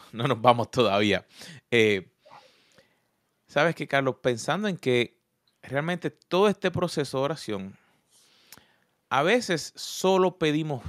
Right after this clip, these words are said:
para nosotros. "Dame, yo necesito, Señor, yo quiero". Pero otra forma de orar es también orar por alguien más. Y digamos que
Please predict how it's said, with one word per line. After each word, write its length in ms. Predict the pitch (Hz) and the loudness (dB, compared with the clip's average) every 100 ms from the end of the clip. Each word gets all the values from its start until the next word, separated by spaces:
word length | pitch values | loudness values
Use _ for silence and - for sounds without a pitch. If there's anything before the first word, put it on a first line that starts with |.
| - | -8
para 200 | - 120 | 0 2
nosotros. 640 | 107 101 127 101 - - - _ _ _ _ _ _ _ _ | 0 -6 -8 -8 -12 -20 -20 _ _ _ _ _ _ _ _
"Dame, 760 | - 92 131 143 143 147 143 _ _ _ _ | -14 4 6 6 4 -2 -4 _ _ _ _
yo 180 | 170 127 | -6 -4
necesito, 840 | 120 - - 139 - 131 120 101 _ _ _ _ | -4 -8 -2 -4 0 0 0 -2 _ _ _ _
Señor, 420 | 135 123 131 131 | -4 -4 -4 -2
yo 180 | 127 117 | -2 -2
quiero". 500 | 135 131 120 117 101 _ _ _ _ _ _ _ _ _ _ _ _ _ _ _ | 2 4 4 2 -4 _ _ _ _ _ _ _ _ _ _ _ _ _ _ _
Pero 180 | 117 131 | -4 -4
otra 200 | 156 226 | -4 -8
forma 640 | - 190 170 143 131 - _ | -6 -4 -4 -4 -6 -8 _
de 200 | - 110 | -14 -6
orar 240 | 156 131 117 | -2 0 -2
es 120 | 110 | -4
también 320 | 151 147 151 | -8 -8 -8
orar 440 | 127 123 131 135 - _ _ _ _ _ _ _ _ _ _ | -2 2 2 2 -12 _ _ _ _ _ _ _ _ _ _
por 200 | 123 113 | 0 2
alguien 260 | 107 113 104 | 2 -2 -6
más. 380 | 92 - - - _ _ - - - - - - - | -12 -18 -20 -20 _ _ -20 -20 -20 -20 -20 -20 -8
Y 80 | 156 | -4
digamos 460 | 165 175 214 190 | 2 2 2 -4
que 560 | - 143 131 120 117 | -2 0 2 0 -2